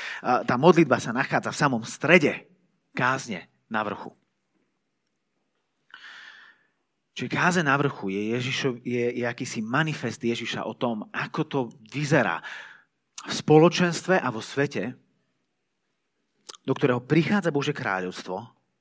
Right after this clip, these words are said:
a v ktorom sa deje Božia vôľa medzi nami tak, ako v nebi. Preto sme túto sériu nazvali Príď kráľovstvo tvoje.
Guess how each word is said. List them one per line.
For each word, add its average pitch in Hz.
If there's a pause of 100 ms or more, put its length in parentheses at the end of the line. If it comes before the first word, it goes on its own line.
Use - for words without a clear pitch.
(960)
a -
v 104
ktorom 123
sa 117 (320)
deje 127
Božia 147
vôľa 82 (880)
medzi 120
nami 101
tak, 101
ako -
v -
nebi. 78 (1500)
Preto 170
sme 147
túto 147
sériu 135
nazvali 104 (220)
Príď 135 (180)
kráľovstvo 90 (220)
tvoje. -